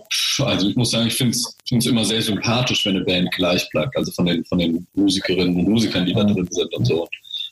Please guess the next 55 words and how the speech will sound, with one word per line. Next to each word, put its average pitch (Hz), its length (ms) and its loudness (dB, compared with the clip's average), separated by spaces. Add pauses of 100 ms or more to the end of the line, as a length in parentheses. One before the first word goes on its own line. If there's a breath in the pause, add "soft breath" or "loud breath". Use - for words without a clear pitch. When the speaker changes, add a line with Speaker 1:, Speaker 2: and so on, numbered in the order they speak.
Speaker 1:
Aber - 460 0 (760 loud breath)
zum 113 160 0
Beispiel 107 260 0
weiß 104 220 0
ich 110 60 0
selber, 110 160 0
ich 101 100 -2
mag 107 180 -2
Bad 107 140 0
Religion 120 340 2
total 120 360 0
gerne. 113 400 2
Da 98 120 0
hat, 98 180 -4 (100)
weiß 110 160 0
nicht, 135 100 0
wie 95 100 2
oft 85 160 0
der 101 80 0
Schlagzeuger 90 460 0
schon 87 160 -2
gewechselt, 76 500 -2
ja. 85 120 0
Und, - 260 0 (240)
und - 380 -2
ununterbrochen 107 720 2
ist 98 140 -2
es 104 80 -2
immer 101 180 2
noch 95 320 -2 (380 loud breath)
eine 92 160 2
meiner 92 200 2
absoluten 98 420 0
Lieblingsbands, 85 680 0
ja. 90 160 2
Also 110 200 0
es - 60 -2
ist - 60 0
jetzt 90 160 -4
kein 95 200 2
Grund 95 240 2
zu 92 100 -2
sagen, 90 520 2
„Jetzt - 140 -8
habt - 100 -6
ihr 98 60 2
einen 90 80 2
anderen 95 200 2
Schlagzeuger, 95 560 0
jetzt 87 160 0
mag 90 160 0
ich - 100 -2
euch - 160 -2
nicht - 180 -2
mehr.“ 76 220 0